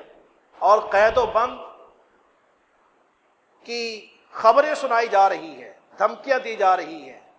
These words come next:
تو اللہ رب العالمین کے سامنے گڑ گڑاتے ہیں،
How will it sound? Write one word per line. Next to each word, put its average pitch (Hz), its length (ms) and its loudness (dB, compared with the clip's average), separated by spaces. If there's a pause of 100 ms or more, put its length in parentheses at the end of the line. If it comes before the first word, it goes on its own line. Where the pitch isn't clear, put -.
تو 180 60 -8
اللہ 214 140 -2
رب 208 220 0
العالمین 185 560 0
کے - 80 -12
سامنے 170 480 -4 (180)
گڑ 185 60 -8 (100)
گڑاتے 170 500 -2
ہیں، - 180 -18